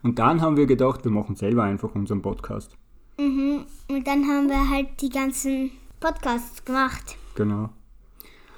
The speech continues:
Speaker 1: Ja, und wir haben auch schon eine Sprachnachricht von einem anderen Podcaster, mal eine
Speaker 2: Von
Speaker 1: Einladung
Speaker 2: Minecraft
Speaker 1: bekommen.
Speaker 2: Cast.
Speaker 1: Von Minecraft Cast.
Speaker 2: Dass er mit uns, ähm, spielen will und das machen wir auch.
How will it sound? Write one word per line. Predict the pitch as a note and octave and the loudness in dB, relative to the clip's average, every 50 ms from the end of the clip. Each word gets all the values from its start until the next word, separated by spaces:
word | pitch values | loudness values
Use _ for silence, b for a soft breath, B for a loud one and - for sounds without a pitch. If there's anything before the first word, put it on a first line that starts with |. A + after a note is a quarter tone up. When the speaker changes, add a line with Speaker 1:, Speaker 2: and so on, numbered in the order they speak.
| b b b | b b b
Speaker 1:
Ja, | - C#3+ F3 | 6 8 8
und | F#3+ D#3+ D3+ | 10 10 8
wir | D3 C3+ | 8 8
haben | C#3 C3 C3+ | 8 6 6
auch | C3 B2 - | 6 4 4
schon | - C3 B2 A#2 A2+ A2 A2+ A#2+ | 2 4 4 4 4 2 0 -2
eine | - A#2+ A2+ A#2 A#2+ B2+ C3+ B2 A2+ G#2 | -4 -2 2 4 4 6 6 6 6 4
Sprachnachricht | G2+ - - - - G2 G2 - C#3 C#3 - - F#3+ G#3+ G#3 - | 2 -2 -2 0 0 0 2 2 0 0 2 2 2 2 2 2
von | C3 B2 | 2 2
einem | A2+ G#2 F#2+ | 2 2 0
anderen | G#2 A2 C3 C3+ C3+ | 0 2 2 2 2
Podcaster, | C3+ C3+ C3+ - - - C#3+ C#3 - - | 2 0 -2 -2 -2 0 0 0 0 0
mal | D#3 D#3 C#3+ C#3 | 0 2 2 4
eine | - | 4
Speaker 2:
Von | C#3 - C4+ C#4 | 4 6 6 8
Speaker 1:
Einladung | C#4+ D4+ E4+ - - A#3+ C4+ | 8 8 8 8 6 6 4
Speaker 2:
Minecraft | C4+ C4 B3+ | 4 4 4
Speaker 1:
bekommen. | - - - - - C#4+ - A#3+ A#3 A3+ A3+ | 2 0 0 2 4 6 6 6 4 2 -2
Speaker 2:
Cast. | A#3 - - - - - - - - | -4 -8 -8 -10 -10 -12 -14 -14 -10
Speaker 1:
Von | - F#3+ | -6 -4
Minecraft | F#3+ - A#3 B3 - E3+ D3+ - | -2 0 0 0 0 -2 -2 -2
Cast. | - F#3 F#3+ G#3+ G#3 G#3 - - b b b b b b b b b b - _ | -2 0 0 0 -2 -4 -8 -18 b b b b b b b b b b -14 _
Speaker 2:
Dass | - C4+ C4+ C4+ C4 - | -2 0 0 0 0 -2
er | C4+ C4 | 0 2
mit | C4+ C4+ C4+ B3+ B3 - - - - - | 2 2 2 0 -4 -10 -18 -20 -12 -6
uns, | - C4+ B3+ B3+ B3 B3 B3+ B3+ B3+ B3 A#3+ B3 - - - - | -4 -2 0 0 2 2 2 2 2 0 -2 -4 -8 -8 -6 -4
ähm, | A#3 A#3 A#3 A#3 A#3+ A#3+ | -2 0 0 0 0 0
spielen | - - - - D4 D#4 C#4 C4 A#3 A3 | -4 -8 -4 0 2 4 4 4 4 2
will | G#3+ A#3 C#4+ E4+ F4 | 0 0 0 0 0
und | - C4+ B3+ A#3+ | 0 -2 -2 -2
das | B3 B3 A#3+ | -2 -2 0
machen | B3+ B3 C4 C#4 - D4+ D4 C#4 | 0 0 0 2 2 0 0 2
wir | D4 D4 D4 | 0 0 0
auch. | - D4+ D#4 E4 F#4 A4 A4 | -2 -2 0 0 0 -2 -2